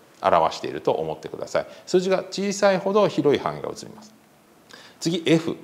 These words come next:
Fっていうのは絞りです。絞り値。で、これはですね、四点五から六点三とか、エフ四とか、三点五から六点三ってあります。これは、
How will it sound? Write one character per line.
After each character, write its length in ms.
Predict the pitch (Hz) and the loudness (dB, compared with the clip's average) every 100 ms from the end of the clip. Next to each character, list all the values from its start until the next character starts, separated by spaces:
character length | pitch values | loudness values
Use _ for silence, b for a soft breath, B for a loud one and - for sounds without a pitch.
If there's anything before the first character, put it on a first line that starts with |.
| B B B B | B B B B
F 200 | 196 196 | 0 0
っ 20 | |
て 120 | 196 151 | 2 0
い 20 | |
う 20 | |
の 80 | 151 | 0
は 120 | - | 0
絞 440 | - - 123 175 190 | -4 -2 2 4 4
り 140 | 185 | 2
で 100 | - | -2
す。 160 | - - - - | -8 -20 -20 -10
絞 260 | 135 156 | 0 0
り 80 | 147 | 0
値。 220 | - - - b b - | -4 -14 -16 b b -6
で、 100 | 165 | 0
こ 120 | 180 | 2
れ 60 | 185 | 4
は 120 | 147 | 2
で 60 | |
す 100 | - | 0
ね、 140 | - - - | -12 -8 0
四 240 | 160 165 | 0 2
点 180 | 107 92 | 0 0
五 120 | 98 | 0
か 100 | 80 | 0
ら 60 | 85 | 2
六 220 | 107 - | -2 -2
点 180 | 76 76 | -8 -4
三 240 | 90 87 | -2 -2
と 80 | - | -6
か、 100 | - | -6
エ 100 | 87 | -6
フ 140 | 85 85 | -4 -2
四 280 | 104 107 | -2 -2
と 100 | 101 | -6
か、 140 | - - - _ - | -10 -12 -14 _ -16
三 220 | - 104 | -8 -6
点 120 | 82 | -4
五 100 | 85 | -6
か 100 | 80 | -4
ら 60 | 78 | -2
六 160 | 85 - | -4 -6
点 140 | 76 | -10
三 180 | - 82 | -6 -6
っ 20 | |
て 60 | - | -8
あ 20 | |
り 80 | 151 | -12
ま 40 | |
す。 120 | - | -6
こ 100 | - | 2
れ 80 | 165 | 2
は、 120 | 160 | 2